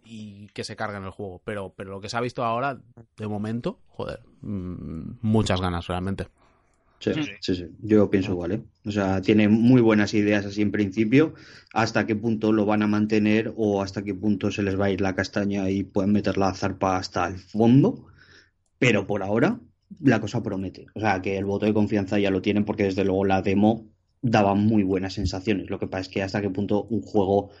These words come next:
Speaker 2: completo va a mantener ese, ese ritmo que andaba mucho por la senda que ya había abierto Kojima, otra vez vuelve Kojima, eh, con, con P T,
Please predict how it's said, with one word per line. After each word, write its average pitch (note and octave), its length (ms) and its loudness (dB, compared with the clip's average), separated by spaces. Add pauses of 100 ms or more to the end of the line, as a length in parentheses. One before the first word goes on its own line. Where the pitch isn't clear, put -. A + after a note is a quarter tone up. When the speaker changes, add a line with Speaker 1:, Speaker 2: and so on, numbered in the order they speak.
(200)
Speaker 2:
completo G#2 480 4
va G2+ 100 2
a F#2+ 40 2
mantener F#2+ 680 0
ese, F#2+ 560 -2 (320)
ese F#2+ 320 0
ritmo G2 680 2
que G2+ 400 0
andaba F#2+ 400 2
mucho G2+ 600 0
por G2+ 180 0
la G2 120 0
senda F#2+ 400 0
que G2 100 0
ya F#2+ 120 2
había G2 200 4
abierto F#2+ 800 2 (300)
Kojima, F#2+ 680 2
otra F#2+ 240 -2
vez F#2+ 180 0
vuelve F#2+ 260 -2
Kojima, F#2+ 460 0 (480)
eh, G#2+ 360 6
con, F#2+ 360 0
con F#2+ 240 -2
P F#2+ 100 0
T, - 240 -6